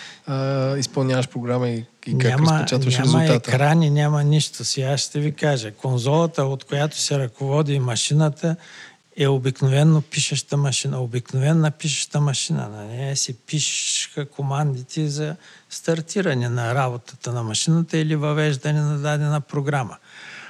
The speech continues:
Speaker 2: Програмите се пишеха на алгоритмични езици, но като начало всички наши програмисти, началото на седемдесетте години, работиха с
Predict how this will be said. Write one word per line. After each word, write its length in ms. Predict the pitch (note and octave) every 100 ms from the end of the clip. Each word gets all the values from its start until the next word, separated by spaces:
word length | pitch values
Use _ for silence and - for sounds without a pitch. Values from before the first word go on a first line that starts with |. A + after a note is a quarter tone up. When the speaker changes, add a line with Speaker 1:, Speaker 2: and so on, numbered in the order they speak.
| - -
Speaker 2:
Програмите 680 | B2+ A#2 A#2+ C3+ D3+ F#3
се 160 | F3 D#3+
пишеха 680 | - - B2 C#3+ B2 D3+ F3 - _ _ _ _ _ - - _ _ _ _ _
на 400 | C3 C3 C#3 E3 - _ _ _ _ _ C4
алгоритмични 960 | C#3 C#3 C#3+ D3+ D3 F3+ F3+ - C3
езици, 520 | A#2+ G#2+ A2 - F#3+ G3+ _ _ _ - _ -
но 140 | B2
като 280 | B2+ A2+ B2+
начало 720 | B2 A2 - C3 B2 D#3 F#3+ - _ _ _ _ _ _ _
всички 380 | - D#3+ - C3+
наши 320 | C3+ B2+ - -
програмисти, 800 | B2 A#2 A#2 B2 A#2+ - F#3 G#3 _ _ _ -
началото 500 | - - C3 B2+ C3+
на 80 | B2
седемдесетте 580 | - B2+ A#2+ - C#3
години, 460 | B2+ B2 B2 D#3 G3+ G#3 - - - - _ C#3
работиха 600 | B2 A#2+ D3 C#3+ - D3+
с 680 | D3 C#3 - - - -